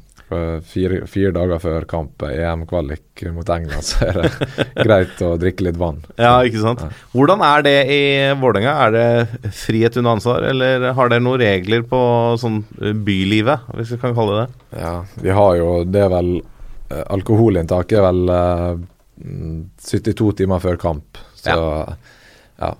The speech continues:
Speaker 1: mellom syttito timer før kamp til kampstart, så er det, mm, eh, alkoholforbud. Eh, men altså, det er klart at det, det er frihet under ansvar.
Speaker 2: Mm.
Speaker 1: Vi er, vi er jo voksen, men man må ha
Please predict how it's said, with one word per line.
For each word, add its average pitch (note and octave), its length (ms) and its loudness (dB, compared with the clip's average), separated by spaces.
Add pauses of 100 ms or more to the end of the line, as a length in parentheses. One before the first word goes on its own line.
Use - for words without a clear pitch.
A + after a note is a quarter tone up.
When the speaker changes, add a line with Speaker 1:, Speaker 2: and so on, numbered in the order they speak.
(120)
Speaker 1:
mellom F#2+ 240 2
syttito F2+ 400 -4
timer F2 240 -4
før E2+ 160 -4
kamp E2 320 -6
til E2+ 160 -4
kampstart, - 480 -8
så E2+ 160 -2
er D#2 60 -2
det, D2+ 140 -4 (280)
mm, D2+ 180 -8 (360)
eh, - 280 -12 (460)
alkoholforbud. F#2+ 720 0 (920)
Eh, F2 760 2
men F2 320 -2
altså, D#2+ 180 -4
det D#2 80 -4
er - 20 -10
klart D#2+ 240 0
at D#2 140 -6
det, D#2+ 80 -2 (140)
det E2+ 80 0 (160)
er - 40 -4
frihet D#2 400 -6
under - 220 -12
ansvar. - 320 -10 (180)
Speaker 2:
Mm. D#2 140 -14
Speaker 1:
Vi E2+ 100 0
er, D#2 460 0
vi F2+ 80 2
er E2+ 80 0
jo D#2+ 80 -2
voksen, - 340 -6
men E2+ 160 -4
man F2 220 -2
må F#2+ 180 0
ha G2+ 120 6